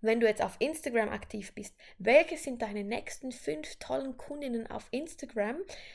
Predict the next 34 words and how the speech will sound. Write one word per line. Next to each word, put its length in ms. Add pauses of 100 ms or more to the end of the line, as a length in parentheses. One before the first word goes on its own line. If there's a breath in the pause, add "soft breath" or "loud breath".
(240 loud breath)
die 80
du 80
jetzt 320
endlich 320
gewinnen 400
möchtest? 440
Wer 140
folgt 560
dir 120
schon 180
lange? 360
Wer 180 (100)
liked 480
schon 100
lange 280
deine 280
Bilder? 440 (320 loud breath)
Wer 120
schaut 380
jede 300
Story 480
an? 340 (240 loud breath)
Wen 260
siehst 440
du 120
einfach 480
auch, 280
dass 240
er 80
die 200
Öle 280
gerne 360
haben 220
möchte? 380